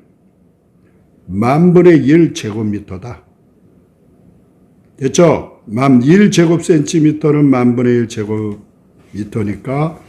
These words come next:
일 제곱미터를 만 분의 일 제곱센티미터 집어넣으니까 천을 만으로 나눠줬죠. 천을 만으로 나눠줬으니까 영점일이 나왔다.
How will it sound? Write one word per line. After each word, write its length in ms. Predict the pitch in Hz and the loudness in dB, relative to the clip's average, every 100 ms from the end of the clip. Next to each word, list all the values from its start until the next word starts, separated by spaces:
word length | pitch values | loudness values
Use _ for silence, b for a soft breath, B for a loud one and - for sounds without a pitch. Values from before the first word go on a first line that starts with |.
| b b _ | b b _
일 300 | 135 196 190 | 4 4 4
제곱미터를 1700 | 160 147 156 151 147 143 143 139 131 127 127 127 127 151 214 226 151 | 2 2 2 2 0 -2 -6 -2 -2 0 0 0 0 2 0 0 -4
만 580 | 101 98 110 170 208 | -6 -6 -4 2 4
분의 180 | 196 190 | 6 6
일 300 | 180 170 165 | 4 4 0
제곱센티미터 1160 | 139 120 123 120 135 113 - 117 110 107 113 110 | -4 -8 -8 -8 -8 -8 -8 -8 -8 -10 -12 -12
집어넣으니까 1200 | - - 110 135 143 143 147 - 190 214 208 - _ _ _ _ _ _ _ _ _ _ _ _ _ _ _ _ _ _ _ _ - - | -12 -10 0 2 4 4 2 -2 -4 -4 -6 -14 _ _ _ _ _ _ _ _ _ _ _ _ _ _ _ _ _ _ _ _ -20 -16
천을 760 | - - 202 214 240 240 - - _ _ _ _ _ _ - | -10 0 2 4 2 -2 -8 -20 _ _ _ _ _ _ -16
만으로 640 | 98 - 143 202 214 202 | -12 -6 2 4 6 6
나눠줬죠. 920 | 185 131 135 127 123 - 110 87 85 _ - | 6 2 -2 -4 -8 -8 -10 -12 -14 _ -18
천을 360 | - 214 202 | -4 0 2
만으로 600 | 170 127 139 143 143 143 | 2 0 0 0 0 0
나눠줬으니까 1300 | 131 107 110 120 107 104 92 - 98 87 143 185 208 B B B _ 101 | -2 -2 -6 -6 -8 -12 -14 -12 -14 -12 -8 -8 -8 B B B _ -6
영점일이 720 | 120 131 127 143 117 110 117 | 0 0 2 0 0 -2 -4
나왔다. 580 | 104 90 87 104 87 | -4 -8 -12 -14 -14